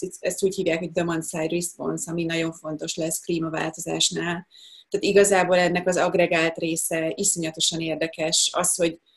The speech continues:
mondjuk mesterséges intelligencia, vagy különböző algoritmusokban, mondjuk ilyen big data science-ben milyen mintázatokat látsz városokban, hogy például emberek hogyan használják a várost, vagy például itt ugye a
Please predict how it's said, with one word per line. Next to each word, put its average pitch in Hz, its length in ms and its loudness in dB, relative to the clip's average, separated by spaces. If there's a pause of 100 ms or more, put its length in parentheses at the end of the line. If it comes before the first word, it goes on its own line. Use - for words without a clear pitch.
(280)
mondjuk 185 240 0
mesterséges 175 720 4
intelligencia, 170 1000 0
vagy 165 180 0
különböző 170 500 2
algoritmusokban, 170 1040 0
mondjuk 165 340 -6
ilyen 165 200 -6
big 180 200 -4
data 156 280 0
science-ben 170 520 -4
milyen 165 420 -2 (320)
mintázatokat 175 800 4
látsz 175 280 -2
városokban, 165 640 2
hogy 165 140 -4
például 170 280 2
emberek 170 380 0
hogyan 175 280 4
használják 160 540 -2
a 170 60 -4
várost, 160 380 0
vagy 165 120 -2
például 170 380 4
itt 180 260 0
ugye 160 320 0
a 151 360 -2